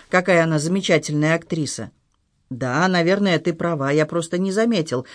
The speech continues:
согласился Андрей, нахмурившись. «Но она хотя бы сказала тебе, когда придет домой». «Сказала, что постарается вернуться поскорее».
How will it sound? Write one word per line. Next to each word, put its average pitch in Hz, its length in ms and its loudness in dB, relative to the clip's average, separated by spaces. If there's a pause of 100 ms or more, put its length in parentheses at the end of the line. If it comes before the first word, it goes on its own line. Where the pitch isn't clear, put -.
(120)
согласился 156 680 0
Андрей, 143 300 0
нахмурившись. 139 840 -2 (520)
«Но 117 200 -12
она 117 140 -8
хотя 143 320 -2
бы 147 100 0
сказала 160 500 2
тебе, 185 380 0 (320)
когда 151 320 4
придет 156 380 2
домой». 143 500 0 (680)
«Сказала, 202 920 2
что 147 200 -4
постарается 156 680 0
вернуться 180 540 0
поскорее». 143 680 -2